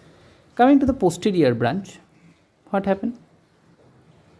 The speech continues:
There is the posterior branch. The posterior branch supply teres minor and posterior part of deltoid.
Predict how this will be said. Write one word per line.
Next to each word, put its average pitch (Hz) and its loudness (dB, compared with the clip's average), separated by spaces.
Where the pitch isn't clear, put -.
There 165 -2
is 165 2
the 170 0
posterior 180 -2
branch. 180 -10
The 175 -6
posterior 196 0
branch 254 -2
supply 226 -2
teres 240 -4
minor 165 -2
and 170 -8
posterior 180 0
part 180 -2
of 170 -4
deltoid. 135 -4